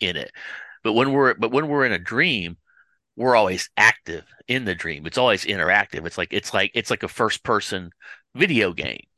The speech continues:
right? I mean, you're always doing something in the dream. You're not just sitting back doing nothing, watching. So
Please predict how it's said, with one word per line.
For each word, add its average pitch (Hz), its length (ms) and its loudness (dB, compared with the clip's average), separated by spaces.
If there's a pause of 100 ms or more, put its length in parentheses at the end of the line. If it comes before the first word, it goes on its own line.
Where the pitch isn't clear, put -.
(260)
right? 87 400 0
I 104 40 -8
mean, 98 160 -8
you're 120 180 2
always 113 300 2
doing 90 380 -6 (220)
something 120 520 -4
in 98 160 -4
the 85 100 -6
dream. 85 420 -6
You're 92 80 -8
not 101 240 -2
just - 320 -4
sitting 92 320 -2
back 95 300 0 (140)
doing 90 360 -12
nothing, 95 400 -4
watching. 78 640 -4 (720)
So 78 440 -4